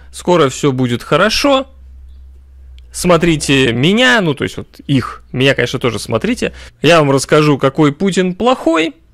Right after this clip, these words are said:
какие мы все оппозиционеры хорошие, какое светлое будущее Россию ждёт. Так вот, ребята, лучше смотрите меня, я вам расскажу реально, <laughs> что Россию ждёт. Как минимум с Белоруссией я, например, не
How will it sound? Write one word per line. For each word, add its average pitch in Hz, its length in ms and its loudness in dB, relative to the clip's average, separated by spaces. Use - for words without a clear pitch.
какие 160 400 -2
мы 160 240 2
все 147 240 2
оппозиционеры 160 680 0
хорошие, 220 540 0
какое 165 340 0
светлое 151 440 0
будущее 123 640 -2
Россию 123 460 0
ждёт. 101 380 -4
Так - 100 0
вот, 180 140 4
ребята, 170 360 2
лучше 160 540 -2
смотрите 160 460 -2
меня, 165 280 0
я 143 220 2
вам 160 100 -2
расскажу 139 640 -2
реально, 131 680 4
<laughs> 190 300 -8
что - 380 0
Россию 127 540 0
ждёт. 180 380 -2
Как 151 200 0
минимум 180 600 2
с 143 200 0
Белоруссией 180 1000 2
я, 147 220 2
например, 139 600 0
не 127 420 0